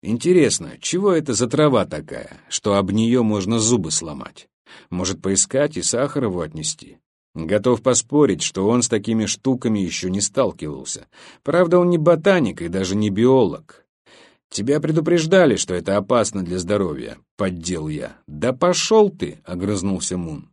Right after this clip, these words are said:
«Накаркал? Молодец, возьми с полки пирожок. Там два, твой посередине».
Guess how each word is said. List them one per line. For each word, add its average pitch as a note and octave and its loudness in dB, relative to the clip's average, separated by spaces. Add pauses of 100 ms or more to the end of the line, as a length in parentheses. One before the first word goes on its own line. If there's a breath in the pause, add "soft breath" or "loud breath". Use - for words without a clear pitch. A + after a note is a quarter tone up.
«Накаркал? E3+ 0 (120)
Молодец, A2+ -2
возьми G#2+ 0
с - -4
полки G#2+ -2
пирожок. F#2+ -4 (280 soft breath)
Там A#2+ 2
два, A#2 2
твой G2 0
посередине». G2 -4